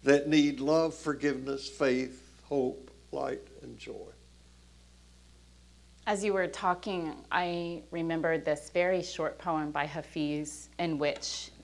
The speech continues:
Speaker 2: the fish says about this camel ride, "Something ain't right,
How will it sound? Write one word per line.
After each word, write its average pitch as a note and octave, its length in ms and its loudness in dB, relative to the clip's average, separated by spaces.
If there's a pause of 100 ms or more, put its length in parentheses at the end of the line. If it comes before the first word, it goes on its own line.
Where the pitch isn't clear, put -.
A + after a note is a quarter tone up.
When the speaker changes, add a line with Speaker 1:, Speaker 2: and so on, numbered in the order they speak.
Speaker 2:
the D#3 80 -2
fish - 460 0 (180)
says D3 680 -2 (520)
about D#3 340 6
this - 160 -8
camel D3+ 420 -4
ride, - 460 -6 (340)
"Something E4+ 520 2
ain't C#4+ 240 0
right, - 440 -6